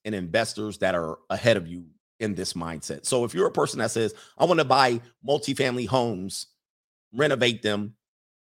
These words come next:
and then rent them out," just understand that there's already investors and companies and groups, investment groups, real estate groups that are already doing this. So you gotta beat these people to the punch. And you gotta beat these people with ability to qualify for the loan.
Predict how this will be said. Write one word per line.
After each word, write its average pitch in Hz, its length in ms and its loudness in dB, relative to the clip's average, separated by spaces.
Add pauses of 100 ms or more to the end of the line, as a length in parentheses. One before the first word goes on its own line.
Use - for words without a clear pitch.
(260)
and 135 100 2
then 120 180 -2
rent 135 200 0
them 123 160 2
out," 139 200 4 (440)
just 196 220 2 (100)
understand 147 480 0
that 117 100 -6
there's 135 200 2
already 131 280 2
investors 123 760 0
and 104 180 -4
companies 131 440 -2
and 104 180 -2
groups, 135 320 -4
investment 117 500 0
groups, 110 360 -6
real 139 220 2
estate 123 280 -2
groups 120 280 -2 (180)
that 226 100 4
are 208 80 8
already 202 240 4
doing 139 260 2
this. 92 200 -8 (240)
So - 120 -2
you 175 160 0
gotta 220 220 6
beat 139 340 -8
these 131 220 -6
people 107 280 -2
to 104 100 -2
the 92 80 -4
punch. - 420 -6 (340)
And 147 100 0
you 170 80 -2
gotta 185 180 8
beat 151 200 -4
these 143 200 -8
people 120 320 -2
with 117 180 0 (360)
ability 123 480 2
to 113 160 -8
qualify 113 540 0
for 95 120 -8
the 90 100 -6
loan. 85 320 -8